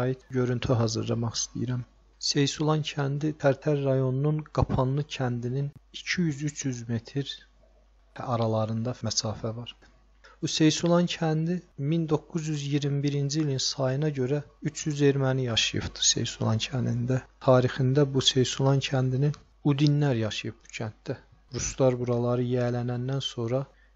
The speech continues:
erməniləri strateji yerlərə yerləşdirməkdən ötürü buradakı udinləri köçürdüb erməni yerləşdiriblər buraya. Bunu açıq-aydın nə ilə görmək olur? Baxın, bu kənd harda yerləşir?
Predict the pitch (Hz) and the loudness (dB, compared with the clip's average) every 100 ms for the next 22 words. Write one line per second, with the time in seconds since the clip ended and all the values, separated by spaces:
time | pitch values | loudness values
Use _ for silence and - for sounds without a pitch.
0 | - 117 120 120 117 120 120 127 - - | -2 0 2 2 4 2 4 2 0 -10
1 | - - - - - 117 - 117 123 131 | -20 -20 -6 -4 2 2 2 0 2 2
2 | 117 113 113 117 117 117 117 - - 120 | 2 4 2 2 2 2 0 -2 -2 -2
3 | 117 113 - 127 113 - 120 139 - - | -2 -4 -4 -2 -2 -2 -2 -4 -6 -20
4 | _ _ _ _ - 127 135 - 160 139 | _ _ _ _ -6 -2 -2 0 0 0
5 | 131 135 131 131 127 - 131 - 123 135 | 0 -2 0 -2 -2 -6 -8 -6 -6 -4
6 | 151 - - - 123 120 120 123 117 110 | -6 -10 -16 0 2 4 2 0 -2 -4
7 | 110 - - 117 - 113 113 - - - | -4 -6 -6 -8 -8 -4 -4 -4 -12 -16
8 | _ _ 139 139 143 - - 123 - 143 | _ _ -2 -2 -2 -8 -6 -4 -2 -4
9 | 127 117 123 131 131 123 113 110 113 117 | -2 -2 -2 -2 -2 -2 -4 -6 -6 -6
10 | 117 117 123 127 - _ _ - 147 - | -6 -6 -6 -8 -14 _ _ -6 -4 -4
11 | 143 - _ _ 143 147 - 156 - 143 | -8 -8 _ _ -10 -6 -2 -2 0 2
12 | 127 113 107 107 110 - 131 | 2 0 -4 -6 -6 -6 -6